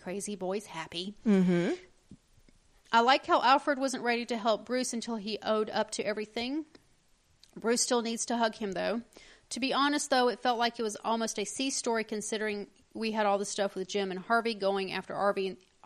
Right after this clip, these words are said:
Speaker 1: after Ivy. Harvey? Wait.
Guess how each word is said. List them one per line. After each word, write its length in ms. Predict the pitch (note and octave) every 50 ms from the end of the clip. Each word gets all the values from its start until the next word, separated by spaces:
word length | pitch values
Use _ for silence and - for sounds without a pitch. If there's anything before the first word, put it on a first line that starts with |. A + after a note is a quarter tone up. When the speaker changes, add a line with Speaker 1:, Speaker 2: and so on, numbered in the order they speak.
| - _ _ _ -
Speaker 1:
after 260 | G#3+ G3+ - - - -
Ivy. 480 | - A3+ B3+ C#4 C4 D4+ D4+ D#4 D4+ - _ _ _ -
Harvey? 360 | - E3+ G3 G3 B3 D#4 F#4 F#4+ - _ _ _ _ _ _ _ _ _ _ _ _ _ _ _ _ _ _ _
Wait. 280 | - E3+ D3 - -